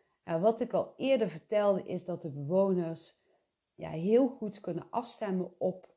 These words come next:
energie. Net zo goed als bijvoorbeeld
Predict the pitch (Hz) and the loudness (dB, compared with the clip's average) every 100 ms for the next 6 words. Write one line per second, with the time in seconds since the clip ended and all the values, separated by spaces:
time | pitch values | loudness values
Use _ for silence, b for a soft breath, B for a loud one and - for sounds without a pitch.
0 | _ - 180 165 151 143 170 143 131 - | _ -4 -2 -2 -4 -2 2 2 0 -6
1 | _ _ _ _ _ _ 190 254 302 - | _ _ _ _ _ _ -4 -4 -2 -6
2 | 226 262 285 - - 190 190 180 - - | -6 -4 -4 -4 -4 0 0 0 -6 -20
3 | _ _ _ 202 185 196 185 - | _ _ _ -10 -6 -2 -2 -2